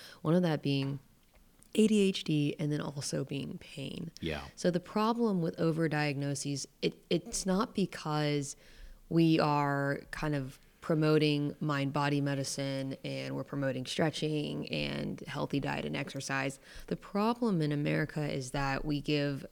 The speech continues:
Speaker 1: medication with a diagnosis.
Speaker 2: That's, that's a really good point. And, and you and I have had the opportunity to both, um, partake in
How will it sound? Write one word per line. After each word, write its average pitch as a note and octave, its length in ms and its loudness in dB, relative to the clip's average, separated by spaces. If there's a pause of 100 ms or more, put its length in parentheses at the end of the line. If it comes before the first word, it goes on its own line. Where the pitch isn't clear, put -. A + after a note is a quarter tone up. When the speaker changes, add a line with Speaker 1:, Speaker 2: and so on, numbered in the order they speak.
Speaker 1:
medication C#3 800 -4
with C#3+ 140 -4
a - 60 -8
diagnosis. - 880 -6
Speaker 2:
That's, E3+ 300 2 (120)
that's D3 260 0
a E3 60 6
really A2+ 880 4
good G#2+ 340 2
point. F2 540 0
And, F#2+ 200 0
and G2 200 -2
you C3 240 2
and B2 80 0
I A2+ 220 2
have F#2 120 2
had F#2+ 160 -4
the E2 120 0
opportunity E2 680 -4
to D2 80 -6
both, F2 640 -4 (100)
um, C#2+ 280 -8 (100)
partake - 800 -2
in D2+ 240 -4